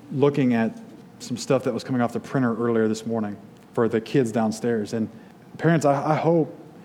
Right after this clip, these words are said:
if you have children downstairs that, that you ask them questions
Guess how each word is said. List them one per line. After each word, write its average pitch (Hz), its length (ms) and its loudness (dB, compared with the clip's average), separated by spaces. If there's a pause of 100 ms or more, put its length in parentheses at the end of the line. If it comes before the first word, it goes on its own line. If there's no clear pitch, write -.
(120)
if - 100 -10
you 139 60 2
have 123 140 2
children 127 260 0
downstairs 110 540 0
that, 104 160 -2 (800)
that 123 60 -2
you 135 160 2
ask 123 200 0
them 120 140 -2
questions 120 640 -4